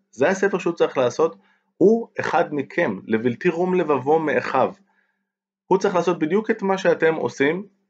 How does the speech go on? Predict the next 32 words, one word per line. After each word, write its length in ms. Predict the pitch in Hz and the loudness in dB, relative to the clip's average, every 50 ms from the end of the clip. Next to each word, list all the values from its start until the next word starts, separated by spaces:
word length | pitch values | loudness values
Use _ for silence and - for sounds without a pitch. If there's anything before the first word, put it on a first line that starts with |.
| _ _ _ _ _ _ - | _ _ _ _ _ _ -2
כל 180 | - 127 131 143 | 2 2 4 4
ימי 140 | 139 135 131 | 4 2 2
חייו, 440 | - - 117 120 151 165 143 147 143 | 2 2 4 4 4 4 2 2 0
אוקיי? 420 | 127 110 110 - 127 139 156 143 95 | -2 -4 -2 0 2 2 2 2 0
אז 140 | 95 95 | -2 -2
הוא 80 | 98 98 | -6 -6
צריך, 380 | - - 98 107 107 104 - 107 | -2 -2 -2 -2 -2 -4 -2 0
אה, 100 | 104 101 | 2 2
אולי 260 | 101 101 101 104 98 | 2 4 4 4 2
לעשות 220 | 101 - - 104 | 2 0 -4 -8
את 60 | 104 | -8
זה 100 | 101 107 | -4 -2
אולי 160 | 107 104 107 107 | 0 0 0 -2
קצת 220 | - - 117 - | -2 -4 -4 -4
יותר 220 | - 107 143 147 | -2 0 0 0
ממה 220 | 135 123 120 117 117 | 0 0 -2 -2 0
שאתם, 440 | - 107 101 - 123 127 151 165 160 | 0 -2 0 2 2 2 2 0 -2
אבל 540 | - - 104 101 110 110 110 107 107 104 104 - _ _ _ _ _ _ - 131 | -2 -2 -2 0 0 0 2 0 0 -2 -4 -8 _ _ _ _ _ _ -2 2
אין 100 | 143 180 | 2 4
לו 80 | 196 | 4
מערכת 240 | 190 185 175 170 - | 4 2 0 -2 -4
של 100 | - 170 | -4 -4
חוקים 360 | - - 135 131 - 147 139 | -4 -6 -8 -6 -4 -2 -2
מיוחדים, 520 | 135 127 120 - - 113 110 120 120 117 113 _ _ _ _ - | 0 0 0 -2 -2 -2 0 0 0 -2 -4 _ _ _ _ 0
אין 100 | 135 139 | 2 2
לו 180 | 131 117 - - _ _ _ _ _ | 2 2 0 -2 _ _ _ _ _
שום 460 | - - - - - 143 170 202 202 | -20 -20 -12 -4 0 2 2 2 2
פריבילגיות 720 | 226 214 175 - - 147 131 131 139 135 135 131 131 - _ _ - - - - - - _ _ | 0 -2 -2 -2 0 0 2 2 2 2 2 0 0 -2 _ _ -20 -20 -20 -20 -20 -20 _ _
חוץ, 400 | - - - 147 147 143 - - | -6 0 0 2 0 0 0 2
אה, 640 | 143 131 127 123 120 117 113 113 117 113 113 113 113 107 - _ _ _ _ _ _ _ _ _ _ _ _ _ _ - | 4 6 8 8 8 8 8 8 8 8 8 6 6 2 -2 _ _ _ _ _ _ _ _ _ _ _ _ _ _ -4
חוץ 280 | - - 165 160 160 | 0 0 0 0 0
מזה, 380 | 139 127 117 113 127 156 190 | 0 0 2 4 4 4 2